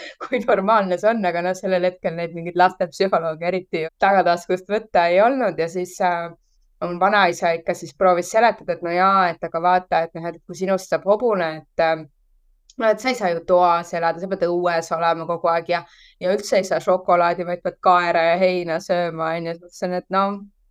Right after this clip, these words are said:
tõesti, on ju, see ei ole nagu see, mida ma tingimata tahan, et aga noh, võib-olla siis, äh, võiks ratsutama hakata. Aga,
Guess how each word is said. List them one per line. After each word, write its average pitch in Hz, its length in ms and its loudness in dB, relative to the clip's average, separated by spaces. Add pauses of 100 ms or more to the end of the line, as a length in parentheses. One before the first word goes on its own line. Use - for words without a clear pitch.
(300)
tõesti, 175 420 2
on 170 220 -2
ju, 175 120 -2 (160)
see 185 240 0 (160)
ei 175 100 0
ole 175 160 4 (120)
nagu 165 260 -2
see, 175 300 -2
mida 165 200 -4
ma 165 120 -8
tingimata 175 540 -4
tahan, 233 320 2
et 208 60 -14 (440)
aga 190 180 2
noh, 196 80 -2
võib-olla 214 480 2
siis, 220 460 -4
äh, 220 420 4
võiks 247 200 -2
ratsutama 156 580 -4
hakata. 156 440 -8 (920)
Aga, 185 380 2